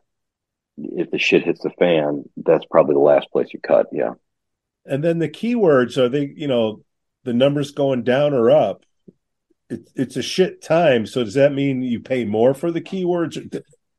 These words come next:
Speaker 2: it depends on the keywords. I get it, but
Speaker 1: Yeah, and it depends on the, on the, on the competition too. Like, w-,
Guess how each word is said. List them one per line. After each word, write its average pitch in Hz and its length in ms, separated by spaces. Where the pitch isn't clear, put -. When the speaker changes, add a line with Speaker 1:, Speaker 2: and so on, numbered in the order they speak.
Speaker 2:
it - 220
depends 196 440
on 180 120
the 143 80
keywords. 143 500
I 107 60
get 143 280
it, 101 200
but 107 220
Speaker 1:
Yeah, 95 220
and 151 280
it 160 100
depends 170 300
on 139 80
the, 123 180
on 120 200
the, 101 240
on 113 200
the 104 80
competition 127 840
too. 139 340
Like, 104 220
w-, - 200